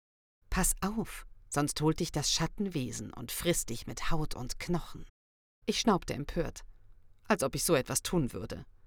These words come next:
Dennoch konnte ich nicht bestreiten, dass den Aussagen ein wahrer Kern zugrunde lag. Ich war ein Schattenwesen. Ich war ein Wesen, vor dem man sich besser in Acht nehmen sollte.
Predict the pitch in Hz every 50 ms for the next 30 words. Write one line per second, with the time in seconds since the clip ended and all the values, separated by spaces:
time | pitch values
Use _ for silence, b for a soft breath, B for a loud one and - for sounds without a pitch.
0 | b b b b b b b b b b b b b b - - 262 254 233 208
1 | 180 - - 233 220 196 - 170 - - 220 208 - - - 170 - - - 214
2 | 196 190 190 - 165 151 156 - - 190 180 170 - 202 196 196 - - 160 160
3 | - 180 - - 160 165 151 170 175 202 190 175 156 147 - - - 220 185 139
4 | 127 - - 110 - - 131 131 131 135 139 139 131 127 - - - - b b
5 | b b b b b b b b b b b b _ - 202 - - 240 226 -
6 | - 220 214 214 - - - 202 - - 131 127 127 135 123 120 - - - 131
7 | - - - - _ - - - b b b b b b b - - - 240 220
8 | 220 - 214 208 208 180 220 226 240 226 - 180 170 165 - 202 185 - 202 202
9 | 196 185 175 170 175 175 - - 202 185 - - 180 - 180 180 - - 202 214
10 | - - - 139 127 127 123 127 131 - 135 135 131 - - - - 143